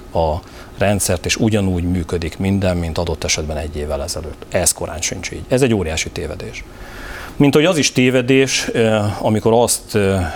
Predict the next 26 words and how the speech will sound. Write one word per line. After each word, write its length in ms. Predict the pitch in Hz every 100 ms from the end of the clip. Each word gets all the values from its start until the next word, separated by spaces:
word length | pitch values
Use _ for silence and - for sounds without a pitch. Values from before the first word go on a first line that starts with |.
| -
gondolja 720 | 101 110 110 101 92 90 87 85 - - - -
a 40 |
magyar 280 | 104 101 90
miniszterelnök, 880 | 95 113 117 - 123 120 120 120 117
hogy, 580 | - - 98 95 90 87
eh, 200 | 98 92 82 - - - - - - - -
Oroszország 500 | 117 107 107 - 104
még 140 | 101
mindig 340 | 113 98 87
kézben 440 | - 165 - 92 87
tartja 440 | 95 95 - - - -
ezt 220 | - -
a 40 | -
háborút. 520 | 98 95 98 95 - - - - - - -
Pontosan 540 | 147 123 101 - 90
az 160 | 90 92
látszódik, 540 | 90 85 104 95 95
hogy 260 | - 95 95
a 40 |
saját 420 | - 113 92 85
erőit 480 | 95 87 76 76 -
is 300 | 92 - - -
képtelen, 580 | - 90 - 90 85 92 -
ö, 300 | 95 92 87
kézben 420 | - 98 101 101
tartani, 480 | 110 110 - 127 131